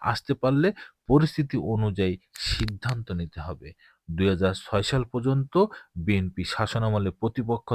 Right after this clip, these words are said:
তারেক রহমান ও হাওয়া ভবন ঘিরে নানান অভিযোগ তোলা। তখন জনমনে এক ধরনের নেতিবাচক ভাবমূর্তি গড়ে ওঠে। গঠনমূলক কাজ ও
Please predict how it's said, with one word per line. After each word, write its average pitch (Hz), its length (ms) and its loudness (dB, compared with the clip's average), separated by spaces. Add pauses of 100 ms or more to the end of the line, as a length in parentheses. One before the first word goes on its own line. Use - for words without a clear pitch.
(100)
তারেক 110 320 2
রহমান 135 360 6
ও 101 120 0
হাওয়া 107 480 8
ভবন 120 360 2
ঘিরে 87 300 0 (360)
নানান 104 460 4 (220)
অভিযোগ 110 440 6 (160)
তোলা। 60 260 -4 (1700)
তখন 160 420 8
জনমনে 147 460 10
এক 127 240 6
ধরনের 143 300 6
নেতিবাচক 123 600 0 (140)
ভাবমূর্তি 110 480 0 (100)
গড়ে 95 220 2
ওঠে। 82 280 -4 (500)
গঠনমূলক 147 760 6
কাজ 123 220 6 (120)
ও 107 80 2